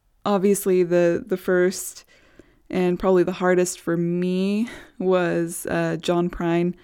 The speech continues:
who passed away on April seventh at the age of seventy-three. Um, John Prine has been,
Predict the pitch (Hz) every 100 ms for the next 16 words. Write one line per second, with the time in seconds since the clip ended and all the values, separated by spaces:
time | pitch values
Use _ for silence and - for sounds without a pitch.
0 | - - - - - _ _ 180 - 175
1 | 180 170 165 165 170 - 170 - 170 170
2 | - 165 170 - - - - - 196 -
3 | - - 170 170 170 160 190 170 165 160
4 | - 170 165 165 165 - - 180 175 170
5 | 165 165 170 _ _ _ _ _ _ _
6 | _ _ _ _ _ _ _ _ - _
7 | 214 185 185 190 180 196 208 175 - 185
8 | 180 175